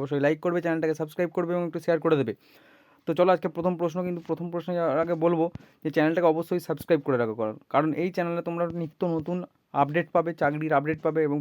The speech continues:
প্রিপারেশন এখান থেকেই তোমরা নিতে পারবে। কারণ এখানে প্রতিদিন জিকে,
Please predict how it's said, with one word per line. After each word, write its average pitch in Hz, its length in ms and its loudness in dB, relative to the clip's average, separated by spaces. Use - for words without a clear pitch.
প্রিপারেশন 175 440 0
এখান 170 220 -6
থেকেই 160 200 -6
তোমরা 151 220 -2
নিতে 110 180 -4
পারবে। 104 240 -6
কারণ 120 200 -2
এখানে 147 240 -4
প্রতিদিন 170 320 -4
জিকে, 156 460 -2